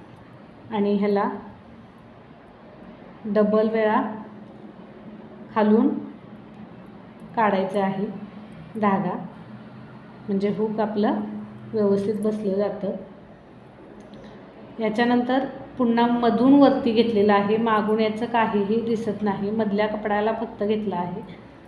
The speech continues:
हे असं उचटून येईल, ह्यासाठी हे व्यवस्थित पॅक करण्यासाठी आपल्याला हे पुन्हा एकदा ट्विस्ट करायचं आहे. हे बघा, अशा पद्धतीने हे बसलं.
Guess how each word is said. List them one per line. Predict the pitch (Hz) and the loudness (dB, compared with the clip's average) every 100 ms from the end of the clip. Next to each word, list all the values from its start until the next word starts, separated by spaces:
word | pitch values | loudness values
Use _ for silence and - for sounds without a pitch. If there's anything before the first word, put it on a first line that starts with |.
| - - - - - - - - - - - 240 | -20 -20 -20 -20 -20 -20 -20 -20 -20 -20 -6 0
हे | |
असं | 214 214 247 | 2 2 2
उचटून | 247 240 - - 269 247 | 2 0 -2 2 4 6
येईल, | 185 - - - | 2 -2 -8 0
ह्यासाठी | 226 226 247 226 254 311 - - - - 214 | 2 4 0 0 -2 -4 -6 -14 -20 -8 -2
हे | 214 | 0
व्यवस्थित | 214 208 214 - - | 2 2 0 -4 0
पॅक | 226 220 | 0 0
करण्यासाठी | 233 220 214 214 214 214 214 | -2 0 0 0 -2 -2 -2
आपल्याला | 214 202 202 233 - - - - - - - - | 0 0 2 0 -4 -14 -20 -20 -20 -20 -16 -6
हे | 202 | -4
पुन्हा | 202 - 208 196 196 | -4 0 0 2 0
एकदा | - 196 | -2 -6
ट्विस्ट | 190 214 - 208 | -4 -6 -6 -4
करायचं | 208 202 202 202 | 0 0 0 -2
आहे. | 196 208 262 - - - - - - - - - - - - - | -2 -2 -6 -10 -18 -20 -20 -20 -20 -20 -20 -20 -20 -20 -12 -4
हे | 202 | 0
बघा, | 190 185 | 0 0
अशा | 180 - | -4 -4
पद्धतीने | 196 190 185 185 196 196 | -6 -4 -6 -2 0 0
हे | 208 | 0
बसलं. | 208 202 196 175 | 0 -2 -2 -4